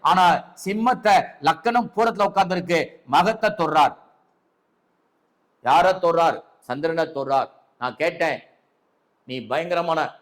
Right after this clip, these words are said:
மனக்குழப்பத்துல உட்கார்ந்துருக்க, அந்த குழப்பத்துல விடை இல்ல, தூக்கம் போச்சு, நிம்மதி இல்ல" அப்படின்னு எழுதுறேன்.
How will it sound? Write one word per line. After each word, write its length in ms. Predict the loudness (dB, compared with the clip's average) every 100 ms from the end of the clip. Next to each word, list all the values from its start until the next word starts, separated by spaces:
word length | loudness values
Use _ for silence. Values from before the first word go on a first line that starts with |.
| -6
மனக்குழப்பத்துல 800 | -4 -4 -2 -4 -4 -6 -6 -4
உட்கார்ந்துருக்க, 600 | -6 -4 -8 -8 -8 -8 _ _ _ _ _ _ _ _ _ _ _ _ _ _ _ _ _ _ _ _ _
அந்த 280 | -6 -2 -2
குழப்பத்துல 800 | 2 0 2 -2 0 2 0 -2 -12 _ _ _ _ _
விடை 280 | -6 -2 -2
இல்ல, 500 | -2 -2 -2 -2 -8 _ _ _
தூக்கம் 380 | -4 -2 -2 -4
போச்சு, 460 | -4 -6 -12 -16 -18 _ _
நிம்மதி 380 | -12 -6 -4 -4
இல்ல" 400 | -4 -4 -4 -8 _ _ _ _ _ _ _ _ _ _ _ _ _ _ -4
அப்படின்னு 600 | -4 -4 -6 -6 -6 -6 _ _ _ _
எழுதுறேன். 460 | -6 -4 -4 -6